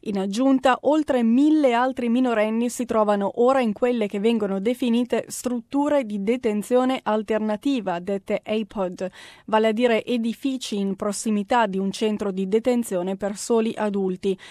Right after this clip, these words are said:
Questi variano da alloggi in ospedali, scuole o ancora in appartamenti nella comunità che possono essere affittati o messi a disposizione da altre agenzie governative. Gli apod si trovano sia in zone remote sia nelle maggiori città australiane,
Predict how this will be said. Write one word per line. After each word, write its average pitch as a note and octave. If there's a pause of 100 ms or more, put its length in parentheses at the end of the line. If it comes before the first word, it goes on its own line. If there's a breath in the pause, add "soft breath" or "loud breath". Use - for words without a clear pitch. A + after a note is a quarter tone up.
(160 loud breath)
Questi G3
variano G#3+
da F#3+
alloggi G#3
in G3
ospedali, A3+
scuole G#3
o G#3+
ancora G#3
in A#3
appartamenti A#3+
nella G3
comunità A#3+
che G3
possono G3
essere G#3
affittati G#3
o F#3+
messi A3
a F#3
disposizione G3
da F#3
altre A3+
agenzie A3
governative. G3 (520 loud breath)
Gli G3+
apod A3+
si A3+
trovano A3
sia C4+
in A3+
zone G3+
remote C4
sia G#3+
nelle F#3+
maggiori A3+
città G3
australiane, G3+